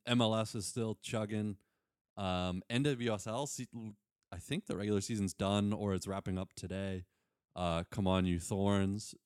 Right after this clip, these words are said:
regular season Shield. It's not Community Shield, but, you know, whatever, champions.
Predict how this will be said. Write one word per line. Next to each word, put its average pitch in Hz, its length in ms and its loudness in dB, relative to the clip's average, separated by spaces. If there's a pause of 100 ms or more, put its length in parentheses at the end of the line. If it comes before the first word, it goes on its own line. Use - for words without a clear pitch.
(140)
regular 92 300 -4
season 90 540 -6 (600)
Shield. 113 560 -4
It's - 160 -10
not 98 200 -4
Community 82 300 -6
Shield, 76 380 -8
but, 78 260 -6
you 85 140 -8
know, 80 120 -6
whatever, 80 320 -6
champions. 87 680 -4